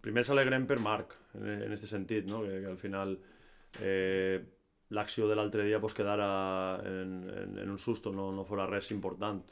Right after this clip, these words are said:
Em, entonces, s'alegrem per ell. I després perquè, bueno, pues, com entenc que qualsevol entrenador ens agrada tindre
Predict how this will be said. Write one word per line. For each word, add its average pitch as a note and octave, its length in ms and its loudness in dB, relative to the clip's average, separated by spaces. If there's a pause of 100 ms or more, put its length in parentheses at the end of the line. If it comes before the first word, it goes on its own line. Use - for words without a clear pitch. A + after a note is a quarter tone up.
(200)
Em, F2+ 600 -12 (640)
entonces, - 240 -4
s'alegrem G2+ 400 0
per A2 100 4
ell. G2+ 140 0 (720)
I A2+ 80 4
després A#2+ 240 6
perquè, C#3 240 10
bueno, A#2+ 320 6
pues, G#2+ 160 0
com G#2+ 320 0
entenc A2 240 0
que A#2 80 6
qualsevol A#2 320 4
entrenador A#2+ 380 4
ens A#2+ 100 -2
agrada A2+ 320 4
tindre A#2 280 4